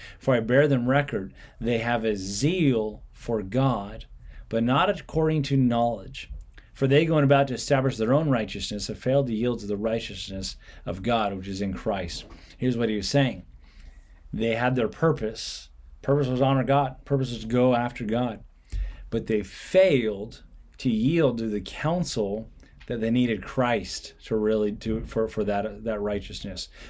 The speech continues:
When they go about to establish their own righteousness, they're gonna fall short. But if you yield to the righteousness of God,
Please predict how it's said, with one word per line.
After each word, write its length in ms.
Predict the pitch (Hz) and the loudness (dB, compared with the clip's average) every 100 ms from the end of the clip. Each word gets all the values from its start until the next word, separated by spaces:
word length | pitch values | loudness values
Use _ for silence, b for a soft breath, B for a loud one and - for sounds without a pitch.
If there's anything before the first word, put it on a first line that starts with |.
| B | B
When 120 | 98 | 0
they 100 | 110 | 2
go 120 | 123 | 4
about 180 | 139 135 | 6 4
to 60 | 127 | 2
establish 400 | - 143 127 104 | 2 2 2 2
their 120 | 127 | 2
own 140 | 147 | 4
righteousness, 500 | 127 104 101 101 107 | 2 0 -4 -8 -6
they're 100 | 113 | -4
gonna 160 | 107 113 | -2 -2
fall 260 | - 120 | 0 -2
short. 480 | 113 - 123 104 101 - - B B B | -2 -4 -4 -4 -8 -20 -20 B B B
But 140 | 107 | -4
if 120 | 104 | -2
you 100 | 110 | -2
yield 480 | 107 110 180 160 113 | 0 2 4 4 2
to 80 | 117 | 0
the 80 | 113 | -2
righteousness 600 | 120 131 - 113 120 - | 0 0 -4 -10 -8 -8
of 140 | 110 | -8
God, 420 | 104 107 95 92 | -6 -4 -4 -8